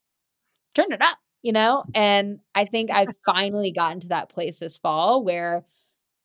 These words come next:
Speaker 1: you know, when my, when my coaches have to hold me back a little bit, that's when it gets fun. Um, and where you start to think, you know, be positively surprised by a workout. I think, uh, you know, Alexi Pappas has the rule of thirds. Like, a third of the days are bad, a third are kind of medium, our third are,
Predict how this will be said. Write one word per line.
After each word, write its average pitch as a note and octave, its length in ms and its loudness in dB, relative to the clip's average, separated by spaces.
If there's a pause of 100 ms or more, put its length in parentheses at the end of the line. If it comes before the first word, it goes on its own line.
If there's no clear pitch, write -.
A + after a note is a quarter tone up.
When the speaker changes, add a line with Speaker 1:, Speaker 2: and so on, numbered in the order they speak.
Speaker 1:
you G#3 120 -2
know, G3+ 160 2
when F#3 240 -2
my, F3+ 160 -6
when G3+ 160 2
my G#3+ 160 4
coaches C#4 340 4
have B3 160 4
to A#3 80 -6
hold G#3 260 -2
me G3 120 -2
back E3 280 -4
a B3 40 -2
little B3 140 0
bit, D4 220 0 (120)
that's F#3 280 0
when F#3 160 -6
it D3 60 -12
gets - 200 -10
fun. - 280 -10 (580)
Um, D3 460 -4
and F3 180 -6
where F3 260 0
you F3+ 180 -8
start F3 360 0
to F#3 120 -8
think, D#3+ 460 -6 (800)
you F#3+ 100 -4
know, E3 180 -2
be G#3+ 360 -6
positively E3+ 680 -2
surprised C#3+ 680 -6
by A#2 120 -6
a F#2+ 80 -8
workout. G#2+ 440 -10
I D#3+ 60 -4
think, E3+ 360 -8 (360)
uh, D#3 340 -2
you F#3 100 -8
know, F#3 120 -4
Alexi F#3+ 400 2
Pappas F3+ 420 -2
has F3 280 0
the E3+ 140 -2
rule F#3+ 300 4
of F3+ 120 2
thirds. D3+ 480 -2
Like, E3+ 160 -2
a F#3+ 80 -6
third A3+ 240 4
of A3+ 60 6
the A3 80 4
days G3+ 220 4
are F#3+ 120 6
bad, E3+ 420 2
a E3+ 80 -8
third F3 220 0
are F3 60 -2
kind F3 220 -6
of E3+ 60 -8
medium, E3 500 -8
our E3+ 120 -4
third E3 500 -2
are, D#3 380 -2